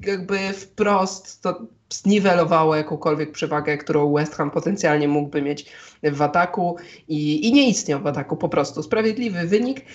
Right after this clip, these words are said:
Myślę, że z takich plusów wartych do zauważenia jest jeszcze dobra dyspozycja Łukasza Fabiańskiego.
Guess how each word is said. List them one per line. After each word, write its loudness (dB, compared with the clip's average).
Myślę, 0
że -2
z -6
takich -2
plusów -4
wartych 0
do -10
zauważenia 0
jest -2
jeszcze 0
dobra 0
dyspozycja -2
Łukasza -6
Fabiańskiego. -6